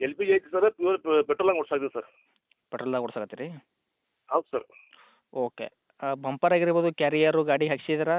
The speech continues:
Speaker 2: ಮ್ಯೂಸಿಕ್ ಸಿಸ್ಟಮ್ ಒಳಗಡೆ, ಇಂಟೀರಿಯರ್ ಒಳಗಡೆ?
Speaker 1: ಐತೆ ಸರ್, ಸಿಸ್ಟಮ್ ಇದೆ, ಬಂಪರ್, ಕ್ಯಾರಿಯರ್, ಸ್ಪ್ಯಾಲರ್ ಎಲ್ಲ ಇದೆ.
Speaker 2: ಎಲ್ಲ ಇದೆ. ತೊಗೊಂಡ್ರೆ ಏನೋ ಒಂದು ರೂಪಾಯಿ ಕೆಲಸ ಮಾಡೋಂಥ ಅವಶ್ಯಕತೆ ಇಲ್ಲ, ಆರಾಮಾಗಿ ತಮ್ಮ ಬಿಸಿನೆಸ್ ಪರ್ಪಸ್‌ಗೆ ಓಡಿಸ್ಕೋಬೋದು.
Speaker 1: ಹೌದು ಸರ್, ಖರ್ಚು ಏನಿಲ್ಲ ಸರ್.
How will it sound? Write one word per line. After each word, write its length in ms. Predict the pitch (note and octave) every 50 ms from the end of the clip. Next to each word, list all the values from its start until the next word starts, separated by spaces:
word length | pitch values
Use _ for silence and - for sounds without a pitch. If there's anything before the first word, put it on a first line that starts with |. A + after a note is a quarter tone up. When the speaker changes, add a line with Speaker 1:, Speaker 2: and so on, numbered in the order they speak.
| F3 E3+ D#3 C#3
Speaker 2:
ಮ್ಯೂಸಿಕ್ 340 | C#3+ C3+ B2+ C#3 C#3 D3+ D3
ಸಿಸ್ಟಮ್ 320 | - D3 - - D#3 D3+
ಒಳಗಡೆ, 520 | D3+ D3 C#3+ D3 D#3 D#3 E3 D#3+ D#3+ D#3 _ _ -
ಇಂಟೀರಿಯರ್ 340 | - C#3 C3+ C#3+ C#3+ D3 C#3+
ಒಳಗಡೆ? 280 | D3 C#3+ D3 D#3 D3+ E3 E3+ _ _ _ _ _ _ _ _ _ _ _ _ _ _ _ _ _ _ _ _ _ - -
Speaker 1:
ಐತೆ 100 | F3+ F3
ಸರ್, 120 | - D#3+ C3
ಸಿಸ್ಟಮ್ 300 | - C3+ - E3 D#3+ D#3+
ಇದೆ, 80 | D3
ಬಂಪರ್, 400 | B2+ B2+ B2+ B2 - D#3 D3+ D3
ಕ್ಯಾರಿಯರ್, 440 | C#3+ - C3+ C3 C3+ C#3 D3+ D3+ C#3+
ಸ್ಪ್ಯಾಲರ್ 340 | - - C3 B2+ C3+ C#3+ C3+
ಎಲ್ಲ 140 | C3 C3+ C#3+
ಇದೆ. 200 | C#3 B2+ A#2+ - _ - _ _ _ _ _ _ _ _ _ _ _ _ -
Speaker 2:
ಎಲ್ಲ 100 | A#2+ B2
ಇದೆ. 200 | B2 B2 A#2+ A2
ತೊಗೊಂಡ್ರೆ 360 | - C3+ C3+ C#3 D3 D3 C#3+
ಏನೋ 140 | D3 D3+ D3+
ಒಂದು 120 | D3 C#3+
ರೂಪಾಯಿ 160 | D3 C3 D3+
ಕೆಲಸ 160 | - D3 C#3+
ಮಾಡೋಂಥ 280 | D#3+ D3 D3+ D3+ D3+ -
ಅವಶ್ಯಕತೆ 340 | D3 C#3+ D3 - D3+ C#3 D#3
ಇಲ್ಲ, 80 | D3+
ಆರಾಮಾಗಿ 260 | C#3+ C#3+ D3 D#3 D#3 D#3
ತಮ್ಮ 220 | - D3+ D3 C#3+
ಬಿಸಿನೆಸ್ 320 | D3 C#3+ C3 C#3 D3 C#3+
ಪರ್ಪಸ್‌ಗೆ 360 | - D3 C#3+ - D3 D3 D#3 D3
ಓಡಿಸ್ಕೋಬೋದು. 520 | C#3+ C#3+ C3+ - D#3+ D3+ C#3 A#2 F#2 - _ _ _ _ _ _ _ _ _ _ _ _ _ _ _ _ _ _ _ _ _ -
Speaker 1:
ಹೌದು 180 | - D3+ F3
ಸರ್, 360 | E3+ - D3+ B2 A#2 A#2 A2+ -
ಖರ್ಚು 240 | - C#3 D3 D3 E3+
ಏನಿಲ್ಲ 200 | D#3 C#3 B2 A#2 -
ಸರ್. 100 | - -